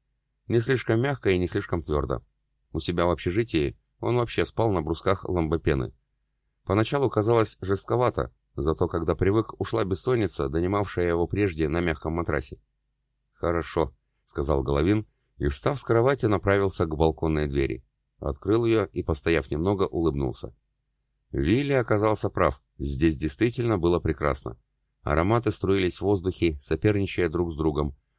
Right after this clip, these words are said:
Жужжали насекомые, перелетая с цветка на цветок. Пели птицы, несмотря на то, что за границами тёплой зоны по-прежнему властвовали снег и морозы. «Эх, хорошо», произнёс Головин и вернулся в комнату.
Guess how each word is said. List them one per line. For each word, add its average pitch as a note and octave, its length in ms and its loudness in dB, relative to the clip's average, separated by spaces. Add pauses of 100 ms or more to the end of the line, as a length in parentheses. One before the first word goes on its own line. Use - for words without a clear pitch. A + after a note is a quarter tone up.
(100)
Жужжали G2+ 440 0
насекомые, G2+ 640 2
перелетая D#2+ 540 2
с D2+ 80 -6
цветка F2+ 340 -2
на D#2+ 120 -2
цветок. - 420 -4 (560)
Пели C#2+ 240 0
птицы, F2 560 0
несмотря D2+ 420 -2
на D#2 120 0
то, G#2 240 0 (240)
что - 200 0
за F2+ 120 2
границами G2 520 2
тёплой F2 360 2
зоны G#2 320 2
по-прежнему G#2 720 0
властвовали F#2 840 0
снег - 320 -6
и - 40 -2
морозы. C#2+ 420 -2 (920)
«Эх, - 200 2
хорошо», F#2 500 2 (240)
произнёс D#2 400 2
Головин F2 400 2
и - 160 -2
вернулся F2+ 420 2
в D#2+ 60 -12
комнату. C2 480 -4